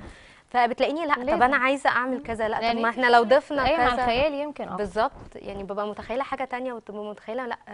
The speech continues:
Speaker 1: لو طلعت كذا هتبقى احلى، لو ضفنا مثلًا اللون ده هيبقى احلى، لا الخلفيه دي مش هتبقى لايقه قوي، لا الخلفيه دي احلى.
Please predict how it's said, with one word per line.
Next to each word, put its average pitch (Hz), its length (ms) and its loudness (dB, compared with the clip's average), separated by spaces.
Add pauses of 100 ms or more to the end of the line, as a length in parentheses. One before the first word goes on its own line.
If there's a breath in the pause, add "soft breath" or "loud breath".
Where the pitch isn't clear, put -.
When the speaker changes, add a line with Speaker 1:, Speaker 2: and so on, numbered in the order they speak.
Speaker 1:
لو 202 140 -10
طلعت 277 260 -12
كذا 262 220 -10
هتبقى 214 280 -12
احلى، 202 240 -12 (580 loud breath)
لو 214 120 2
ضفنا 247 280 -2
مثلًا 247 240 -6
اللون 220 200 -6
ده 220 80 -4
هيبقى 208 220 -8
احلى، 185 320 -14
لا 196 200 -8
الخلفيه 240 540 -6
دي 208 200 -8
مش 240 180 -10
هتبقى 202 240 -8
لايقه 214 340 -6
قوي، 196 340 -10
لا 202 140 -8
الخلفيه 226 440 -8
دي 214 180 -10
احلى. 190 240 -16